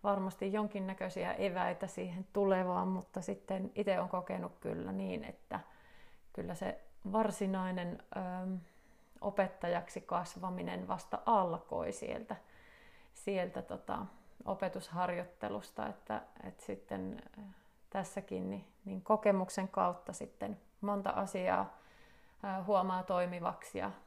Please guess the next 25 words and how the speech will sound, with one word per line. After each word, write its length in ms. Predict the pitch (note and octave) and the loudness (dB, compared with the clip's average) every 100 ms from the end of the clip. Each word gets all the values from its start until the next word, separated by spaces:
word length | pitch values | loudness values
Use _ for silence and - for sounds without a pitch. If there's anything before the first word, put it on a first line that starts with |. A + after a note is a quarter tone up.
| - | -10
ja 100 | G#3 | -6
huomaa 360 | F3 - F#3 F3 | 0 2 4 4
oppineensa 560 | - - F#3 G3+ G#3 | 2 0 -2 -2 -2
siinä 360 | G#3 - F#3+ F#3 F#3+ | -6 -2 -2 -2 -4
työssä 400 | E3 F3 - - | -2 -2 -2 -10
sitten 360 | - - - - | -10 -10 -12 -8
oikeasti. 440 | - - - F#3+ - | -4 -4 -4 -4 -4
Et 100 | - | -4
esimerkiksi 540 | G3 F#3+ F#3+ F#3+ - - | -2 0 -2 -4 -8 0
arviointi 600 | G3+ F#3+ F3+ F3+ F#3 - | 2 2 2 0 0 -4
oli 160 | - F#3 | -4 -2
sellainen 460 | F3+ F3 F3 F3+ | -2 -2 -2 -4
juttu, 280 | F#3 F3+ - | -6 -8 -6
mi-, 180 | F3 F3 - | -6 -8 -8
missä 460 | G3 F#3+ - - - - | -6 -6 -2 -4 -4 -2
koki, 580 | F#3 F#3 F3+ E3+ - - - | -2 -2 -4 -6 -8 -8 -2
ö, 260 | F#2+ F#2+ | 0 -2
omalla 300 | G3 F#3+ F3+ | 0 2 4
osallansa, 580 | D#3 - E3+ F3 F#3+ G3 - | 2 0 0 0 -2 -4 -6
o-, 140 | G3 - | -6 -4
omalta 280 | G#3+ G#3 F#3+ | 2 2 2
osaltani 420 | F#3 F#3 E3+ E3+ | 0 0 -2 -6
koin 320 | E3+ E3 E3 - | -2 -2 0 -2
ainakin, 420 | F3 F#3 - - | -4 -6 -6 -8
että, 280 | - - | -8 -6